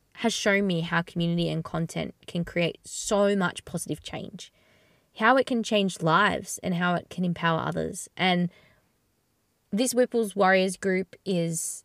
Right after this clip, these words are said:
a beautiful community of young women, and there's now men. I was a bit worried 'cause we were all women at one point. I was like, "What is going on? Why is it just women?"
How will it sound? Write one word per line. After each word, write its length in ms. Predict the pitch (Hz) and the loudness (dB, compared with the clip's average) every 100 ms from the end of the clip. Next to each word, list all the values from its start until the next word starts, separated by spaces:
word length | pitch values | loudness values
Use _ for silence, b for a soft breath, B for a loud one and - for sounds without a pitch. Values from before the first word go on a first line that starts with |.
| _ _ _ _ _ _ _ _ _ _ _ _ - | _ _ _ _ _ _ _ _ _ _ _ _ -14
a 80 | 175 _ - | -14 _ -2
beautiful 400 | 233 240 - 214 | 2 2 0 -4
community 580 | 202 196 196 180 165 | -2 -2 0 0 0
of 220 | - 175 170 _ - | 0 -4 -4 _ -10
young 600 | 170 202 202 208 214 226 _ _ - | -2 2 2 2 -2 -6 _ _ -4
women, 400 | 180 180 175 196 - | 0 2 0 -2 -2
and 120 | 185 | 0
there's 220 | 180 - | 0 2
now 240 | 185 208 | 2 4
men. 400 | 214 185 170 214 - | 2 2 2 0 -6
I 20 | b b b b | b b b b
was 80 | 170 | -6
a 40 | |
bit 140 | - - | -2 2
worried 440 | 175 185 165 160 | 4 4 4 0
'cause 160 | - 170 | -4 0
we 100 | 170 | 2
were 80 | 165 | 4
all 140 | 175 | 2
women 280 | 165 180 165 | 4 4 4
at 80 | 180 | 4
one 200 | 175 180 | 2 4
point. 260 | - 175 | 2 2
I 20 | |
was 100 | 175 | 2
like, 180 | 190 - | -2 4
"What 80 | 294 | 6
is 120 | 294 | 6
going 280 | - 302 247 | 6 6 6
on? 280 | 269 302 247 | 4 4 4
Why 160 | 254 269 | 2 2
is 80 | 277 | 0
it 100 | 262 | 0
just 160 | 247 | -2
women?" 320 | 220 254 254 | 2 0 0